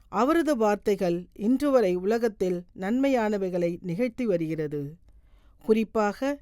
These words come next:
"இந்த சிறியரில் ஒருவருக்கு எதை செய்தீர்களோ அதை எனக்கே செய்தீர்கள்" என்றார். இந்த வார்த்தையை அடிப்படையாக கொண்டே கிறிஸ்தவ சேவை நிறுவனங்கள் துவங்கப்பட்டன. அன்னை தெரேசா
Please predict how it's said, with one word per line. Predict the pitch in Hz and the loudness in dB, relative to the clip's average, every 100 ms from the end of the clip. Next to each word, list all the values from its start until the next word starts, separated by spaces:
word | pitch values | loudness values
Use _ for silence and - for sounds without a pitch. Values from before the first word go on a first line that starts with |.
| - | -6
"இந்த | 202 196 190 | -4 0 0
சிறியரில் | - 262 277 285 240 220 | 0 -2 4 4 4 0
ஒருவருக்கு | 185 233 277 277 247 220 196 202 - - - _ - | 2 2 2 0 -2 -2 -2 -2 -12 -20 -20 _ -4
எதை | 202 262 311 | 0 0 0
செய்தீர்களோ | 277 233 220 233 214 180 175 - | 0 0 0 -4 -2 0 0 -2
அதை | - 180 180 | -8 -6 -4
எனக்கே | 180 196 240 - 277 | -2 -2 -2 -2 -2
செய்தீர்கள்" | 262 208 208 226 226 220 | 0 -2 0 -4 -2 -2
என்றார். | 170 156 165 156 - - _ - - - | -2 -4 -6 -8 -12 -20 _ -20 -20 -6
இந்த | 254 269 240 | 0 4 4
வார்த்தையை | 208 220 269 285 262 214 | 4 2 2 0 2 2
அடிப்படையாக | 180 226 254 247 240 233 247 | 2 -2 -2 0 0 0 -4
கொண்டே | - 196 180 165 165 170 - | -4 -4 -2 -4 -6 -10 -12
கிறிஸ்தவ | 233 240 - 277 240 | -10 -6 0 2 2
சேவை | - 214 240 240 | 2 2 2 0
நிறுவனங்கள் | 202 202 202 185 165 170 170 | 0 0 -2 -4 -4 -6 -6
துவங்கப்பட்டன. | 180 180 185 175 170 170 160 156 170 - - - - - - - | -6 -4 -6 -6 -8 -8 -8 -10 -14 -20 -20 -20 -20 -20 -20 -16
அன்னை | - 196 233 240 | -4 0 2 2
தெரேசா | 226 220 220 - 240 | 4 2 2 0 -4